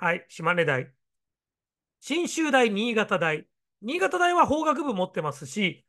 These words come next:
信州大も学科があったんですが、残念ながら。香川大。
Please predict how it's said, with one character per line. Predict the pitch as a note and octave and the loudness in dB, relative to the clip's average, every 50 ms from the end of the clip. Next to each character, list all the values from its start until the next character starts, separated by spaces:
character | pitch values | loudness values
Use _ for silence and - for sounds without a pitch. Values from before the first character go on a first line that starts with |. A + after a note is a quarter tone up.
| _ _ | _ _
信 | - - A#3+ C4+ | -8 -6 -4 -2
州 | - C#4 D4 | -2 0 4
大 | C#4 C#4 C#4 | 4 4 6
も | C4+ B3+ G3 | 4 4 4
学 | F#3+ F#3 - | 2 2 2
科 | - B3 A#3+ | 2 2 4
が | B3+ C4 | 4 4
あ | C4+ | 4
っ | C4 | 4
た | - - A3 | 2 0 0
ん | G3 | 0
で | F#3 F#3+ | -2 -4
す | D#3+ - G#3+ | -6 -4 0
が、 | A3 B3 B3+ B3+ - _ _ _ _ _ _ | 0 0 0 0 -4 _ _ _ _ _ _
残 | F3+ F3+ G#3 G3+ F#3 | -2 0 0 0 0
念 | F3+ F3+ E3 D3+ | 0 -2 -2 -2
な | C#3+ A#2+ | -6 -8
が | A2 G#2 | -10 -12
ら。 | F#2+ F#2 _ _ _ _ _ _ _ _ _ _ - | -18 -20 _ _ _ _ _ _ _ _ _ _ -2
香 | - G#3+ | 2 6
川 | A#3 C#4 C4+ C4+ B3+ | 8 8 8 8 6
大。 | F#3+ G#3+ G3+ F#3+ F#3+ - | 6 4 2 0 0 -6